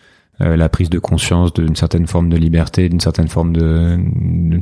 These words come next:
de prise de parole aussi sur des sujets qui sont pas forcément soutenus par le gouvernement quand il y en a. Euh, comme, co-, comment, comment tu vois ça ?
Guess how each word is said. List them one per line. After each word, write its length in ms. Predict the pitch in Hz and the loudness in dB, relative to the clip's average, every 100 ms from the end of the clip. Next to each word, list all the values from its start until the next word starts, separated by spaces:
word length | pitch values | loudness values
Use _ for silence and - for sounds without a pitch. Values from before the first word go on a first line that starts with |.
| - | -2
de 120 | 98 95 | -2 0
prise 300 | - 104 90 | 0 0 0
de 100 | 98 | -2
parole 500 | - 92 92 95 90 | 0 0 2 2 2
aussi 240 | 85 - | 0 -2
sur 180 | - 90 | -2 0
des 80 | 82 | 0
sujets 260 | - 90 | -2 -2
qui 120 | 90 92 | -2 0
sont 120 | 87 | 0
pas 100 | 87 | 0
forcément 360 | 87 80 85 | 0 0 0
soutenus 300 | 87 - 95 | -2 -2 -2
par 100 | 85 | 0
le 80 | 85 | 0
gouvernement 420 | 85 85 85 85 | 2 2 2 2
quand 120 | 85 87 | 2 2
il 80 | |
y 20 | 85 | 2
en 120 | 87 | 4
a. 260 | 90 95 - - - - - - - | 4 2 0 -14 -20 -18 -20 -8 -4
Euh, 240 | - 82 85 85 - - | 0 0 0 -2 -6 -8
comme, 180 | - 95 | -2 0
co-, 180 | 87 85 | 0 -4
comment, 220 | - 101 98 | 0 2 2
comment 220 | 92 98 | 2 0
tu 140 | - | 2
vois 140 | 90 87 | 0 2
ça ? 260 | 92 98 | 0 -2